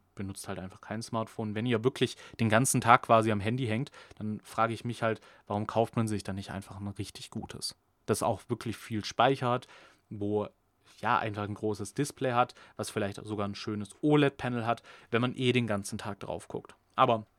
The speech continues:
eine ganz andere Geschichte. Ich bin immer wieder begeistert von meinem Smartphone. Das, ich, ich mag das einfach. So, also, es geht weiter. Prime Day habe ich schon angesprochen, Reselling, äh, habe ich auch angesprochen, dementsprechend. Ähm, ja, Reselling ist eigentlich eine ganz coole Sache.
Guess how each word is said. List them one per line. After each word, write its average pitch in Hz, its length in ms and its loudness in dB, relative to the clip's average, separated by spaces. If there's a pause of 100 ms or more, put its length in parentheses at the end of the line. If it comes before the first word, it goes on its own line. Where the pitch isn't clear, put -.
(540)
eine 120 140 -4
ganz 104 220 0
andere 101 320 -6
Geschichte. - 400 -8
Ich 90 100 -6
bin 151 140 4
immer 156 220 6
wieder 131 180 4
begeistert 107 560 -2
von 110 140 -8
meinem 104 180 -8
Smartphone. - 420 -10
Das, - 340 -12
ich, - 280 -18 (120)
ich - 180 -12
mag 101 200 -6
das - 140 -16
einfach. - 320 -20 (500)
So, 113 240 4 (380)
also, 117 300 4 (180)
es - 100 -20
geht 143 140 4
weiter. 127 280 10
Prime 160 340 6
Day 170 140 6
habe 120 160 0
ich 110 60 -2
schon 110 120 -4
angesprochen, 151 680 0
Reselling, 120 580 2
äh, - 60 -10
habe 107 300 -6
ich 104 100 -12
auch 139 180 -4
angesprochen, 127 600 -6
dementsprechend. 117 640 -8 (640)
Ähm, 104 400 -6 (380)
ja, 104 280 4
Reselling 123 540 0
ist 113 100 -6
eigentlich 104 240 -6
eine 101 80 -8
ganz 98 240 -6
coole 107 320 -4
Sache. 95 320 -8